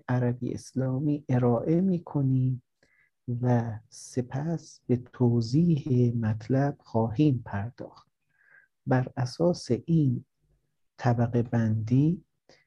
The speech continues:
می‌توان دو جریان عمده را در جهان اسلام شناسایی کرد.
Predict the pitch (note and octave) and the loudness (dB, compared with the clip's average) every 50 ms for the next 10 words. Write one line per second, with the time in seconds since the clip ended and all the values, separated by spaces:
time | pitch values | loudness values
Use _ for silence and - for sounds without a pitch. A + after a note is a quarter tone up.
0 | _ _ - D3 D#3+ E3+ D#3+ C3+ - - A#2+ A2+ A#2 A2 G2+ F#2+ F#2+ - - _ | _ _ -2 0 2 2 0 -2 -2 -2 -2 -2 -2 -2 -4 -4 -4 -6 -10 _
1 | _ _ _ _ _ _ _ _ _ _ - D3+ D3+ C#3 B2 A#2 - F3+ - - | _ _ _ _ _ _ _ _ _ _ 4 6 6 6 4 2 0 -6 -12 -18
2 | _ - - B2 A#2 A#2 A#2 B2 B2 B2+ C3+ C3+ C3 A#2 G#2+ G#2+ G#2+ A2 - - | _ -2 0 2 2 2 0 0 0 0 0 2 0 0 0 -2 -4 -6 -8 -6
3 | - C3 B2+ B2 B2 A#2+ B2 D3+ D#3 D#3 C#3+ C#3+ C#3 C#3 C#3 C3+ - _ _ _ | -4 -2 0 0 -2 -2 -2 0 0 2 0 0 0 -2 -4 -6 -8 _ _ _
4 | _ _ _ _ _ _ _ _ - D3 D#3 D#3+ D#3 D#3 - C#3+ - C#3+ C#3 C3+ | _ _ _ _ _ _ _ _ 2 2 2 2 2 0 -2 -2 -2 0 0 0
5 | C3 B2+ A#2+ A#2 G#2+ - - - B2 B2 A#2 A#2 A#2 A#2 A#2 B2 B2 - _ _ | 2 2 0 0 -2 -4 -6 -4 -2 0 0 0 0 -2 -2 -4 -6 -8 _ _
6 | _ _ - - - - A#2 A2 A2 G#2 G2+ - - - G#2 G#2 G#2+ A#2 B2+ A#2+ | _ _ -16 -8 -6 -4 -2 -2 -2 -2 -4 -6 -8 -8 -6 -6 -4 -4 -4 -6
7 | - - - - G#2+ - | -6 -10 -16 -18 -18 -20